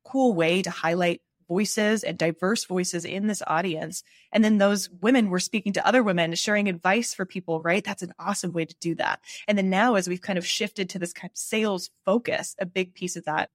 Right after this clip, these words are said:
are those sales leaders. You know, we're reaching out to those people and seeing if they're able to share content. And examples of that, you know, we've had people from Sixth Sense and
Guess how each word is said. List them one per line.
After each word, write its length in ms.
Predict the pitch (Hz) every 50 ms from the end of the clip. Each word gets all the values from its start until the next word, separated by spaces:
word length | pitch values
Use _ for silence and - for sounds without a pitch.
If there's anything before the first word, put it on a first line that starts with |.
| -
are 140 | - 156 156
those 220 | 175 202 220 214
sales 400 | - - 202 208 262 285 254 196
leaders. 360 | - - - 55 50 - - -
You 60 | 175
know, 60 | 170
we're 100 | 165 165
reaching 360 | 151 170 180 180 - 185 190
out 120 | 214 247 247
to 80 | - 175
those 180 | - - -
people 300 | - - - - - -
and 100 | - -
seeing 260 | - - 165 170 175
if 120 | 185 185 _
they're 220 | - 185 214 247
able 180 | 214 165 - -
to 80 | - -
share 200 | - - - -
content. 500 | - - - - - - - 98 - - -
And 120 | 196 180
examples 500 | 190 185 - - 196 196 185 202 196 185
of 100 | 185 175
that, 240 | 175 165 180 185 -
you 60 | 185
know, 80 | 170 170
we've 120 | 175 -
had 160 | - 202 185
people 180 | - 226 - 208
from 160 | - 226 220
Sixth 320 | - - - 254 - -
Sense 260 | - 190 160 156 - -
and 120 | 202 -